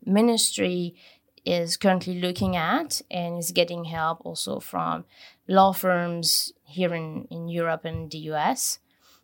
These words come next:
But a third option that is not yet feasible to do, but is plausible, at least on paper,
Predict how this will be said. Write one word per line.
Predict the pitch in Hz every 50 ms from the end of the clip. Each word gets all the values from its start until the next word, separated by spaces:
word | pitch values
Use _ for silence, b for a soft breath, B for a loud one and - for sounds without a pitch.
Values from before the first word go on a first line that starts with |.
| b -
But | 190 196 190 175 - -
a | 185 175
third | - - 220 233 233 226 -
option | - 175 175 - - - 180 170 165 165 165 160 - _ _ _ _ -
that | 175 165 165 165
is | 170 170 170 165 165 160 - - - _ _ -
not | 180 175 180 180 - - -
yet | 180 180 180 175 170 165 165 - - - - - - _ _ _ _ _ -
feasible | - - - 220 240 220 220 196 170 175 175 170 170
to | 170 - - 170
do, | 180 208 214 202 196 185
but | 175 180 170 165 170 - - - _ _ _ -
is | 180 180 175 165 165 - - _ _ _ _ _ _ -
plausible, | - 208 214 220 208 185 185 175 170 170 170 170 175
at | - 170 - -
least | 175 170 - -
on | 170 156
paper, | - 202 208 202 190 190 - - 139 135 135 175 -